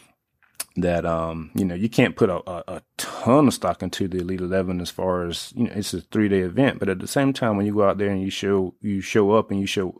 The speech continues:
you know, do well, and you place higher than guys that are ranked higher than you, then I think that deserves an increase in your, in ranking.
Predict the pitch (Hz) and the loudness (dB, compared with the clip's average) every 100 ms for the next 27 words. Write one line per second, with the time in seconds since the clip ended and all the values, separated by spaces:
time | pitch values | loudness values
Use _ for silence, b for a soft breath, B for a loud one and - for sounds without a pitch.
0 | 92 110 92 92 98 98 123 113 104 B | -8 -6 -6 -6 -6 0 4 4 2 B
1 | B B B B B B 92 95 107 - | B B B B B B -4 4 2 6
2 | 113 101 - 113 110 98 98 92 98 101 | 2 4 4 4 4 4 2 4 6 6
3 | 98 95 92 95 85 - 110 135 95 92 | 6 4 2 0 -2 0 4 4 4 0
4 | 90 95 87 87 90 95 95 95 87 90 | -2 -4 -4 -6 -6 -4 -4 -2 -2 -4
5 | 92 92 87 87 90 87 92 85 92 85 | -2 0 0 -4 -4 -4 -6 -6 -6 -8
6 | 85 - 85 98 110 80 80 | -10 -10 -4 -2 -2 -6 -12